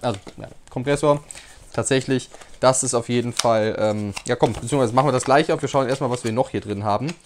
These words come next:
Äh, nicht, dass ich jetzt hier schon vorab alles vorwegnehme. Ach so, okay, sonst haben wir hier nur noch, äh, drei Kugelschreiber drin. Hier mit dem, äh, Xiaomi-Logo an der Seite. Oh,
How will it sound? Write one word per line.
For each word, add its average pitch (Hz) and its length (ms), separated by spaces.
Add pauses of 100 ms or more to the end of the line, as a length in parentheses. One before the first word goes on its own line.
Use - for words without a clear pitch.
(340)
Äh, 113 440
nicht, 117 200
dass 113 100
ich 107 100
jetzt 110 180
hier 110 160
schon 110 340 (260)
vorab - 680
alles 113 260
vorwegnehme. 160 580
Ach 208 80
so, 165 100 (260)
okay, 113 220
sonst 170 280
haben 165 160
wir 147 80
hier 143 140
nur 143 140
noch, 139 180 (580)
äh, 131 260 (100)
drei 120 420 (160)
Kugelschreiber 214 680
drin. 180 340 (340)
Hier 156 400
mit 131 440
dem, 117 280
äh, 107 160
Xiaomi-Logo 175 640
an 147 120
der 151 80
Seite. 139 260
Oh, 117 160